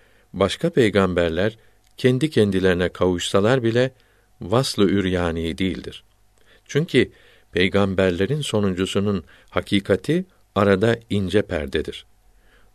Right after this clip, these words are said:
Aleyhi ve aleyhimüsselavatü ve teslimat. Bunun için gelen her feyiz önce bu hakikate gelir. Sonra buradan başkalarına ulaşır. Uymak demek de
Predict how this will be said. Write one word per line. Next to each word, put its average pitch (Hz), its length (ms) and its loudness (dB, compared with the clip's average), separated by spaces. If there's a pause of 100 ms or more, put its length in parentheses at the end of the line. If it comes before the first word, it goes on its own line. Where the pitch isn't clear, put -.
Aleyhi 98 400 2
ve 90 80 -2
aleyhimüsselavatü 85 1040 -4
ve 76 60 -6
teslimat. - 720 -10 (640)
Bunun 214 200 2
için 127 400 0 (360)
gelen 110 400 2
her 120 320 0
feyiz 117 540 0 (600)
önce 123 320 2
bu 95 140 4
hakikate 80 520 -2
gelir. - 380 -10 (600)
Sonra 135 540 2 (180)
buradan 82 500 0
başkalarına 73 560 -2
ulaşır. - 500 -6 (840)
Uymak 151 540 0
demek 113 360 4
de 135 200 4